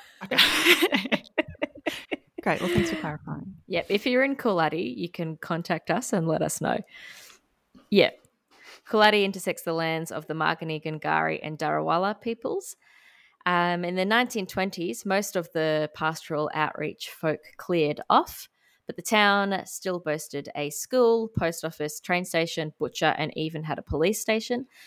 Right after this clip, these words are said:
Speaker 2: This was considered Coolati's heyday.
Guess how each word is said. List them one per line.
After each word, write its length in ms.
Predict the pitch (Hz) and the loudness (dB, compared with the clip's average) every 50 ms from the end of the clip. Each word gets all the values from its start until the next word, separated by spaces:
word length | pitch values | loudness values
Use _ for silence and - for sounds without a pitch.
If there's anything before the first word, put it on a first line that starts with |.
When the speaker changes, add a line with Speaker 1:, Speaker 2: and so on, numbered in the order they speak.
| - - - | -20 -4 0
Speaker 2:
This 220 | - 302 285 - | 2 2 2 2
was 160 | - 220 190 - | 0 -2 -2 -2
considered 640 | - 156 160 170 - - 180 170 175 175 165 - - - | -4 -6 -6 -6 -2 -2 0 2 2 2 0 0 -4 -10
Coolati's 640 | - - 156 151 156 151 151 151 151 151 147 - - - - - | -6 -4 -2 0 0 0 0 0 -2 -4 -4 -6 -10 -8 -4 -2
heyday. 600 | 143 127 123 131 - 123 98 104 90 92 - | -2 -2 -2 -4 -4 -4 -4 -2 -4 -4 -8